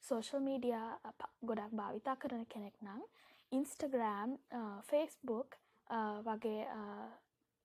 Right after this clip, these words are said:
සමාජ ජාලා, අ, වල මේක හරිම ප්‍රසිද්ධ මාතෘකාවක්. අ, කි-, කොටිම කිව්වොත් හෑෂ්ටෑග් එකක් self care කියන්නේ. ඉතින්, අ, මේ කතා බහ පටන් ගන්නවත් එක්කම මං ආරාධනා කරනවා ඔබ Instagram, Facebook වගේ දේවල් වල ඉන්නවා නම්,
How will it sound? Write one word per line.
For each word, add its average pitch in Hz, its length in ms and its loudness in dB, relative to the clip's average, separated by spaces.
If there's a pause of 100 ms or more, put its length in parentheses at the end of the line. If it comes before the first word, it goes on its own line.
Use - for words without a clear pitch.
(120)
සමාජ 214 340 0 (140)
ජාලා, 202 420 -2 (120)
අ, 202 280 -4
වල 202 220 -4 (520)
මේක 247 180 2
හරිම 240 280 2
ප්‍රසිද්ධ 214 380 0
මාතෘකාවක්. 208 920 -2 (300)
අ, 190 320 -2 (160)
කි-, - 140 -10 (120)
කොටිම 294 320 2
කිව්වොත් 285 320 2
හෑෂ්ටෑග් 247 680 0
එකක් 202 280 -4
self 202 280 -2 (120)
care 185 240 -4
කියන්නේ. 208 320 -8
ඉතින්, 330 300 -4 (420)
අ, 226 60 -2 (440)
මේ 269 140 -2
කතා 294 400 0
බහ 320 200 0 (200)
පටන් 269 260 0
ගන්නවත් 311 480 0
එක්කම - 340 -4
මං 370 400 -2
ආරාධනා 285 560 4
කරනවා 277 760 -2
ඔබ 240 120 0
Instagram, 233 720 0
Facebook 240 520 -2
වගේ 233 180 0
දේවල් 220 340 -2
වල 220 100 -4
ඉන්නවා 320 320 -4
නම්, 294 160 0